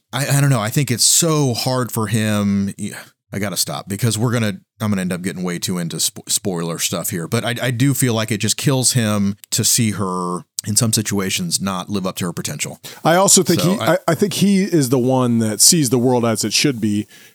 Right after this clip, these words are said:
Speaker 2: He thinks,
Speaker 1: Yep.
Speaker 2: I, I don't think it necessarily has to be that he thinks she's better.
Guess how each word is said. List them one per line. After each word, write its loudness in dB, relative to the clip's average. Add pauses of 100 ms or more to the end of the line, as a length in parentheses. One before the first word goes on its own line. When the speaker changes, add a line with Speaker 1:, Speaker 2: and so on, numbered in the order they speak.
(140)
Speaker 2:
He 2
thinks, 2
Speaker 1:
Yep. 0
Speaker 2:
I, 0
I 4
don't 2
think 0
it 0
necessarily 0
has 0
to 0
be 2
that 0
he 0
thinks -2
she's -2
better. -2